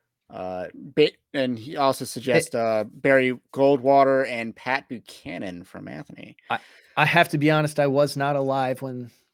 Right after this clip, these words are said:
Speaker 2: uh, when they were running, I don't believe.
Speaker 1: Yeah,
Speaker 2: So
Speaker 1: I, I can't comment to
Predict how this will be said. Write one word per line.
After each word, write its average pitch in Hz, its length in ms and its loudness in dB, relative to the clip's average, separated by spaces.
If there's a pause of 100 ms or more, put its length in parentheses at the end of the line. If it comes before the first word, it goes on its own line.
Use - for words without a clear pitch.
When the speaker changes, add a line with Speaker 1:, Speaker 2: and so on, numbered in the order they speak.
Speaker 2:
uh, 131 240 -6
when 139 180 -4
they 131 80 -4
were 120 120 -4
running, 113 360 -6
I 117 100 -8
don't 117 240 -10
believe. 113 360 -12 (460)
Speaker 1:
Yeah, 107 260 -4
Speaker 2:
So 113 60 0
Speaker 1:
I, 151 240 4
I 156 60 2
can't 147 440 0
comment 120 460 -4
to 107 220 -8